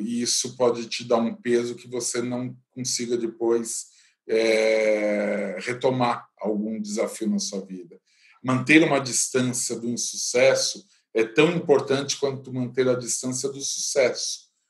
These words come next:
porque o sucesso e o insucesso, na verdade, são duas faces da mesma moeda.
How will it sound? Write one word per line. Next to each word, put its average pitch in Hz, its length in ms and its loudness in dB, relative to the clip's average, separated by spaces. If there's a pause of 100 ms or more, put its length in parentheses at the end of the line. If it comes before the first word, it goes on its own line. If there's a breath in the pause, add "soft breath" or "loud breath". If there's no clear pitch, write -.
(200)
porque 117 220 -2
o 131 80 4
sucesso 147 540 4
e 151 40 -2
o - 20 -4
insucesso, 135 600 2
na 147 100 -2
verdade, 139 400 4
são 143 160 -8
duas 147 300 0
faces 147 400 0
da - 120 2
mesma 156 360 -2
moeda. 98 500 -8